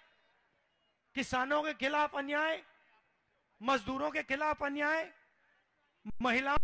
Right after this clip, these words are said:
ये पांच तरीके के अन्याय देश में आपको सब जगह मिलेंगे।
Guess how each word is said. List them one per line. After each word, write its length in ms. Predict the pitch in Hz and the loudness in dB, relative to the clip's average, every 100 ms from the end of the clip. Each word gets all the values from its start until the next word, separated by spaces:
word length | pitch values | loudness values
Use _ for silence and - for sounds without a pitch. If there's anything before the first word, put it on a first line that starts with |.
| - - - - - 453 302 - - _ _ _ _ | 8 8 8 10 8 6 0 -6 -20 _ _ _ _
ये 120 | 302 330 | -4 -4
पांच 720 | - 302 330 - - 349 - | -2 0 0 0 -2 -4 0
तरीके 360 | 294 285 294 294 | 0 0 -4 -4
के 60 | |
अन्याय 580 | 285 262 254 254 277 226 - _ _ _ _ _ _ _ | -2 -2 -2 -2 -2 -4 -14 _ _ _ _ _ _ _
देश 360 | - 277 294 - | -4 -2 -2 -2
में 120 | 294 | -2
आपको 400 | 269 262 - 294 | 0 -2 0 0
सब 380 | - - 330 - | 0 0 0 0
जगह 440 | 285 262 262 294 - _ _ _ _ - | -2 0 0 -2 -6 _ _ _ _ -8
मिलेंगे। 380 | 226 208 165 | -6 -6 -10